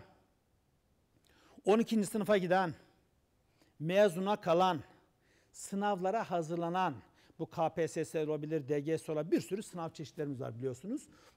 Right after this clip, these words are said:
Bunlar ise ikinci sekizi, yani dört buçuk saat, yani sekiz Pomodoro artı sekiz Pomodoro. Yani on altı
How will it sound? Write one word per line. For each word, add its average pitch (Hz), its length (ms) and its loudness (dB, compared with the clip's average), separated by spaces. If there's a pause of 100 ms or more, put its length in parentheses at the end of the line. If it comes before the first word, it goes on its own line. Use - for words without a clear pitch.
Bunlar 226 440 0
ise 185 720 0 (320)
ikinci 233 580 0
sekizi, 160 640 -4 (720)
yani 208 520 2 (400)
dört 233 320 4
buçuk 160 260 -10
saat, 180 340 -4 (260)
yani 190 520 0 (220)
sekiz 208 680 -4
Pomodoro 156 800 0 (240)
artı 233 600 4 (300)
sekiz 156 440 -8
Pomodoro. 85 400 -20 (440)
Yani 226 340 -2 (140)
on 214 140 4
altı 233 540 -2